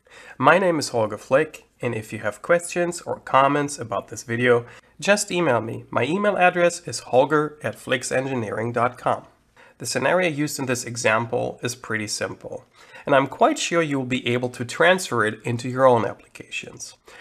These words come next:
On the left, you see the main view of an application with a login button.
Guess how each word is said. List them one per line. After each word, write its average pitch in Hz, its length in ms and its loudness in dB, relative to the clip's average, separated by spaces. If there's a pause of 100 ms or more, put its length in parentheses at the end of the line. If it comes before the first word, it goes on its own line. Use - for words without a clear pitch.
(220)
On 117 140 0
the 107 80 -4
left, 143 420 0
you 123 60 -2
see 120 180 -6
the 113 100 -4
main 120 320 -2
view 160 360 -4
of 110 160 0
an 101 100 -4
application 165 800 -4 (240)
with 117 240 -4
a 131 40 -6
login 120 540 0
button. - 280 -16